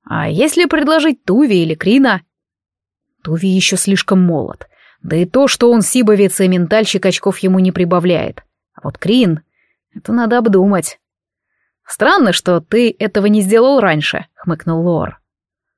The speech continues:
Старик давно не появлялся в столице и полностью отошёл от государственных дел.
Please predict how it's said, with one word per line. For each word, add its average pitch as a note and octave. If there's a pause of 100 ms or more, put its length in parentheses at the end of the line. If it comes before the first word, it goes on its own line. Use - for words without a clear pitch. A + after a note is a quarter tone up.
(160)
Старик F3
давно F#3+
не A3
появлялся G#3+
в -
столице E3
и D#3
полностью A3+
отошёл G3+
от G3
государственных F#3
дел. D#3+